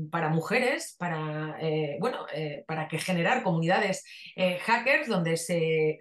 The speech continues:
digamos, se conciencie, ¿no? O se, eh, se informe sobre las posibilidades de activismo que hay en la red precisamente para intentar solventar esos canales.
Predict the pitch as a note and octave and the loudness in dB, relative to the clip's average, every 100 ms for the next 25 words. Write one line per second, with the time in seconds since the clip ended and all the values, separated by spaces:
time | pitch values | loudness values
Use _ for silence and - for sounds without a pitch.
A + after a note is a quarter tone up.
0 | D#3+ F3 D#3+ E3 E3+ F3+ A3+ A3+ E3+ E3 | -6 -6 -4 -4 -2 0 -2 -2 -2 -4
1 | - G#3+ A#3 A#3 C4 B3 C#4+ - - E3+ | -2 0 0 0 -2 0 -2 -2 -2 -2
2 | D#3+ D#3 D#3 D#3 - - - - - - | -2 -2 -4 -10 -16 -18 -18 -20 -20 -8
3 | F#3+ F3+ E3+ E3 D#3+ - E3+ F3 E3 G#3+ | -2 2 2 0 -2 -2 2 2 2 2
4 | B3 B3 B3+ D#4 - F3+ E3+ G#3 C4 G3 | 4 4 2 0 -2 -2 0 2 0 -2
5 | - F#3 F3 D#3+ E3 F3 A#3 C4+ A3+ E3 | -4 -8 -4 -2 -2 0 2 2 0 -4
6 | E3 D#3+ F#3 G3 G3 G3+ G3 G#3 A3+ - | -4 -4 -4 -2 -2 -2 -2 0 -2 -2
7 | F3 E3+ F3+ F#3 A#3 A3 F#3 E3 D#3+ F#3+ | -6 -4 -2 0 0 0 -2 0 0 0
8 | - G#3+ F#3+ E3+ E3+ G3+ A3+ A#3 A3+ D#3+ | 0 -6 -4 -2 0 2 0 -2 -4 -4
9 | G3 B3 D3+ | -2 -2 -6